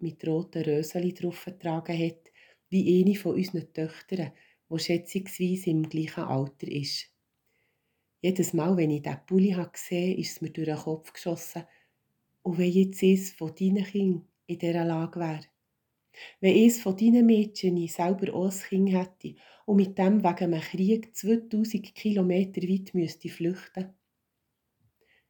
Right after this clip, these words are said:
Einmal hat man können lesen, dass die Solidarität mit den Geflüchteten aus der Ukraine in der Schweiz am Schwinden sei.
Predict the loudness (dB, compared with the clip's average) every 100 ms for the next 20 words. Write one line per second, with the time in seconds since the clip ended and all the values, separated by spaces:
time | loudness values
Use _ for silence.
0 | _ _ -4 -2 2 2 2 0 -2 -6
1 | -6 -4 -2 -2 -4 -6 -8 -12 _ _
2 | -12 -12 -10 -4 -2 -2 -4 -6 -8 -6
3 | -2 -2 -4 -8 -8 -16 -12 -4 -4 -4
4 | -10 -10 -4 -4 -4 -6 -4 -4 -6 -6
5 | -2 0 2 2 0 -4 -8 -8 -6 -6
6 | -6 -6 -6 -6 -4 -2 -2 -2 -6 -8
7 | -10 -10